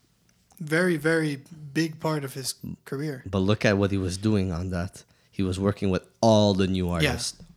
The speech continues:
Speaker 2: All the new artists. Drake, Kid Cudi.
Speaker 1: Yep.
Speaker 2: Uh,
Speaker 1: Cole.
Speaker 2: Yeah. Fucking, um, like,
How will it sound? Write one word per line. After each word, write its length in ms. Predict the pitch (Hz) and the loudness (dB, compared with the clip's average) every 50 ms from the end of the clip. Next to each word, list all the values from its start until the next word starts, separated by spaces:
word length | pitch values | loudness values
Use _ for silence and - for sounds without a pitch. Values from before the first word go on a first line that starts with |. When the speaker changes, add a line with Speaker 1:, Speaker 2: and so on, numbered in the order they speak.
| _ _ | _ _
Speaker 2:
All 540 | 113 113 110 107 107 104 101 101 98 98 95 | 4 4 6 6 6 6 4 4 4 4 2
the 140 | 87 92 87 | 2 0 -2
new 180 | 87 85 82 | -2 -4 -4
artists. 240 | 78 76 76 78 87 | -4 -4 -4 -6 -6
Drake, 400 | 85 - 120 107 90 - - - - - _ _ - | 0 0 2 2 2 -2 -6 -14 -20 -20 _ _ -2
Kid 240 | - 120 95 - - | 0 0 0 0 0
Cudi. 380 | - 117 104 90 87 76 - - _ _ - | 0 0 2 2 -2 -6 -8 -12 _ _ -12
Speaker 1:
Yep. 220 | 143 135 151 156 - - | -10 -10 -10 -10 -12 -10
Speaker 2:
Uh, 600 | - 92 90 87 87 85 85 85 85 85 85 85 | -4 -2 0 0 0 0 0 -2 -2 -2 0 0
Speaker 1:
Cole. 320 | 160 156 151 151 160 160 - - - - _ _ _ _ _ _ | 0 2 2 0 -2 -4 -10 -14 -20 -20 _ _ _ _ _ _
Speaker 2:
Yeah. 340 | - 98 101 101 92 80 - - - - _ _ _ _ _ _ _ _ _ | -2 0 2 2 2 0 -2 -6 -16 -20 _ _ _ _ _ _ _ _ _
Fucking, 680 | _ - - 101 95 - - - 95 90 92 92 92 95 | _ -8 -6 -6 -6 -4 -4 -4 -4 -2 -4 -4 -4 -4
um, 800 | 95 92 92 92 92 90 90 90 92 95 90 92 98 95 92 90 - _ _ _ _ _ _ - _ _ _ _ _ _ _ _ _ _ _ _ - | -4 -4 -4 -4 -4 -4 -4 -4 -4 -4 -4 -6 -8 -8 -10 -12 -16 _ _ _ _ _ _ -20 _ _ _ _ _ _ _ _ _ _ _ _ -6
like, 220 | - 98 - - | -4 -4 -4 -6